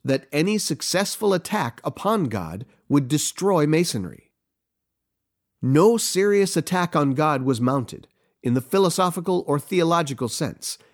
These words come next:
until the brilliant German philosopher Nietzsche published Thus Spake Zarathustra in eighteen eighty-three.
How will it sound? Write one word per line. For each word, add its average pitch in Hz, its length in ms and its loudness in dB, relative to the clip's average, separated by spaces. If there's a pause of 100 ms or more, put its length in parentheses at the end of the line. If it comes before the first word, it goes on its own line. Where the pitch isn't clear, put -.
(220)
until 165 380 2
the 175 100 2
brilliant 165 640 0
German 175 460 2
philosopher 165 640 0
Nietzsche 131 640 0 (320)
published 165 580 2 (220)
Thus 156 420 0
Spake - 540 -2 (100)
Zarathustra 165 960 0 (260)
in 110 180 -2
eighteen 156 440 0
eighty-three. 135 720 -2